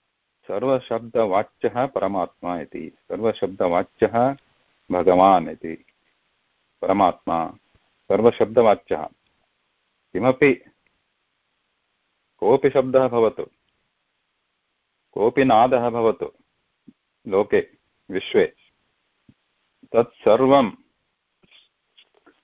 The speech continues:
परमात्मा, ते-, तेन सर्वेण परमात्मा एव उच्यते। कोऽपि शब्दः नास्ति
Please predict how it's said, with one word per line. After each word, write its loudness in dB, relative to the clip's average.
परमात्मा, 0
ते-, -2
तेन -2
सर्वेण 2
परमात्मा -2
एव 2
उच्यते। -4
कोऽपि 2
शब्दः -2
नास्ति -2